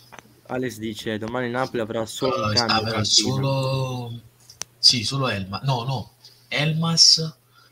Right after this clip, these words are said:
Speaker 2: poi in teoria ci dovrebbe essere anche Tuanzebe dalla panchina.
Speaker 1: Ah, sì, c'è Tuanzebe, sì, vero.
Speaker 2: Tuanzebe e forse anche Fabian Ruiz, forse,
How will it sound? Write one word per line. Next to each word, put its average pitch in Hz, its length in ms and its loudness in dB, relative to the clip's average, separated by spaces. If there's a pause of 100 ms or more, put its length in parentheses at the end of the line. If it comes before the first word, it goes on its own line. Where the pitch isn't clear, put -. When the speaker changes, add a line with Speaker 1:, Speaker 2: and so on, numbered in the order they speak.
(100)
Speaker 2:
poi 135 220 0
in 139 60 -2
teoria 123 340 -4
ci 131 140 -4
dovrebbe 117 340 -4
essere 104 300 4
anche 131 240 -10
Tuanzebe 107 1040 -2
dalla 101 460 -10
panchina. 101 580 -8
Speaker 1:
Ah, 127 180 6
sì, 127 280 6
c'è 120 260 0
Tuanzebe, 117 560 -4
sì, 107 180 -8
vero. 104 280 -2
Speaker 2:
Tuanzebe 147 380 -2
e - 120 -6
forse 143 540 2
anche 127 280 -6
Fabian 113 400 -6
Ruiz, 95 560 -8
forse, 98 600 -2